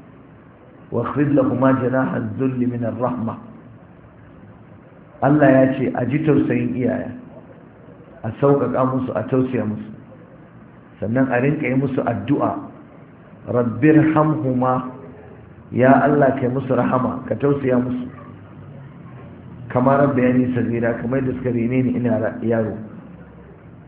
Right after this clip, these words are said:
Ba wai kai musu sakayya irin yadda suka mun ba, a'a. Sun ɗauki nauyina ina yaro ƙarami, sun kula da ni. Ya Ubangiji, kai ma ka kula da su. Shi ne addu'ar da ake wa iyaye,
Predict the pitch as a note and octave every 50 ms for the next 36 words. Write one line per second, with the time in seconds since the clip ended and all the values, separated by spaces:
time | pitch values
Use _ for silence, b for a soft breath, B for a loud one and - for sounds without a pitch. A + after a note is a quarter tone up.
0 | - - - - - - - - - - - - - - - - - A2 A2+ B2
1 | C3+ D#3 - - C#3+ C3+ C3+ C3+ C3+ C3+ - B2+ A#2 - B2+ C3 C3 B2+ A#2 B2
2 | - - C#3 D3 C#3 C3+ C3 B2+ A#2 A#2+ B2+ B2+ A#2 B2 A#2+ A2 - - - A#2+
3 | A#2 A#2 A#2 A2+ G#2+ - - - A2+ G#2+ - - - - - - - - - -
4 | - - - - - - - - - - - - - - - - - - - -
5 | D3+ D#3+ D#3 D3 C3+ B2+ B2+ C3 B2+ B2+ B2+ C3 C3 C3 C3 B2+ B2+ B2+ B2+ B2+
6 | C#3 C#3 B2+ B2 B2 C3 B2+ B2 A#2+ A2+ G#2+ - A2+ G#2+ A#2 B2 C3 C3+ C3+ -
7 | - - - - - - D3 C#3+ C#3+ - D3+ C#3 C3 A#2+ A2 G#2+ G#2+ G2+ G2+ F#2+
8 | - - - - - - - - - - - - - - - - - - A2 A2+
9 | B2 C3+ C#3 B2+ C3 B2+ B2+ C3 C3 C3 B2+ C3 - A2+ A#2+ - - - C3 B2
10 | B2 B2+ B2+ B2+ B2+ A#2+ - - B2+ B2 B2 - - - - - - - - -
11 | - - - - - - - - - - - - - - - - - - - -
12 | - - - C3+ C3 C3 B2+ - A#2 A2 G#2+ C3 C3+ B2+ A#2 A#2 - - - C3
13 | B2+ B2 B2+ A#2+ B2 A#2 - - C3 B2 A#2+ A2+ A2+ A#2 C3+ D3 C3+